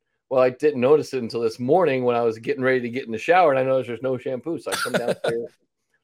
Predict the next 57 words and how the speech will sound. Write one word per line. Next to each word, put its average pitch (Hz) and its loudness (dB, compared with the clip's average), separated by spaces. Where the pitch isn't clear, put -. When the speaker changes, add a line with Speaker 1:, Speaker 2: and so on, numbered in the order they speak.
Speaker 1:
You 117 -4
know, 113 -4
I 120 -8
didn't, 127 -6
like, 120 -2
notice 127 0
last 120 0
night. 117 -4
So 120 -10
now, 170 6
from 185 -8
now 175 6
on, 190 4
though, 123 2
every 135 0
time 143 -4
I 131 -2
go 123 2
to 120 -2
a - 0
hotel, 117 0
first 143 -6
thing 131 -6
I 117 -4
do 135 2
is 110 -4
I 104 -4
check - -8
the 98 -10
bathroom, 110 -4
make 98 -8
sure 104 -10
there's 95 -10
adequate 101 -6
supplies, 90 -10
right? 95 -14
Speaker 2:
Yep. 101 -4
Speaker 1:
But 131 -10
she 180 -14
gave 247 -2
me 240 0
this 165 -2
attitude, 139 -2
and 120 -8
then 135 -6
she 131 -12
says, 113 0
"Well, 135 0
I'll 131 -4
call 131 -2
s-, - -12
housekeeping." 90 -10
So 104 -8
it's 101 -14
like, 101 -8
you 104 -10
know, 98 -12